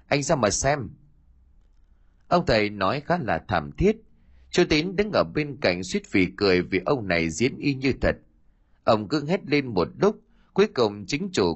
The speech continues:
cũng xuất hiện. Một người đàn ông tóc dài cột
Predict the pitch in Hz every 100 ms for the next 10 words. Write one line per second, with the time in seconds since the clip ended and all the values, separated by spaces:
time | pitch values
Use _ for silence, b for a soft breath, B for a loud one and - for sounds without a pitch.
0 | - 131 - 208 - 92 65 - _ _
1 | _ _ _ - 120 117 113 110 123 160
2 | 160 151 208 127 107 90 90 98